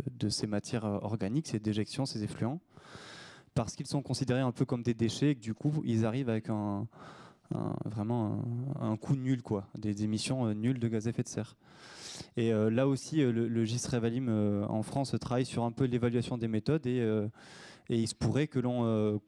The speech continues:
que l'on change un petit peu, euh, ces règles qui sont pratiquées, et donc qu'on affecte, euh, à ces mat-, à ces effluents d'élevage, bah, une partie des émissions qui ont lieu lors de leur, euh, processus de gestion, stockage, et cetera.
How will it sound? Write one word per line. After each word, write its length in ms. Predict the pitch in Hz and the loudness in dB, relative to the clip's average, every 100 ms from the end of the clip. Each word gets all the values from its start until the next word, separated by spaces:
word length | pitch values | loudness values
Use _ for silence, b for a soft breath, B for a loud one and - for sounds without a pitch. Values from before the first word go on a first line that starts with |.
| - _ | -12 _
que 100 | - | -2
l'on 120 | 117 110 | 0 2
change 300 | - 143 131 | 0 0 -2
un 80 | |
petit 160 | 120 135 | -4 -2
peu, 120 | 139 | 4
euh, 300 | 147 135 113 | 6 6 4
ces 220 | 107 - 117 | 0 -2 0
règles 240 | 120 113 | 0 -2
qui 80 | - | -4
sont 140 | 117 | -4
pratiquées, 480 | 95 107 - - 147 | -2 -4 -4 0 2
et 40 | |
donc 200 | 120 123 | 2 -2
qu'on 180 | - 117 | 0 0
affecte, 460 | 113 - 147 - 110 | 0 0 -2 0 0
euh, 280 | 107 101 98 B B B B B - | 2 2 0 B B B B B -4
à 120 | 113 | -2
ces 140 | - | 0
mat-, 240 | 123 117 123 120 | 0 0 0 -2
à 80 | 107 | -2
ces 200 | - 113 | -2 0
effluents 260 | 110 117 110 | 0 0 0
d'élevage, 400 | 107 107 165 120 | 0 2 0 0
bah, 160 | 107 - | -2 0
une 160 | 156 | 0
partie 540 | 170 135 - - 185 262 _ | 0 -2 -4 -8 -6 -6 _
des 240 | 120 120 120 | -2 0 2
émissions 380 | 120 - - 165 | 0 -2 -4 -4
qui 240 | - 120 | -4 -2
ont 80 | 113 | 0
lieu 220 | 110 139 | 2 2
lors 240 | 135 117 | 2 -2
de 100 | 117 | 0
leur, 240 | 131 127 127 | 2 2 0
euh, 80 | 107 | -2
processus 640 | - 120 113 - - 156 | 0 -2 -2 -6 -4 -2
de 280 | 120 131 107 | 2 4 4
gestion, 340 | 101 95 131 | 0 -2 -2
stockage, 380 | 139 - - 123 | -2 -2 -2 -2
et 60 | 113 | -2
cetera. 400 | - - 104 | -4 -2 -4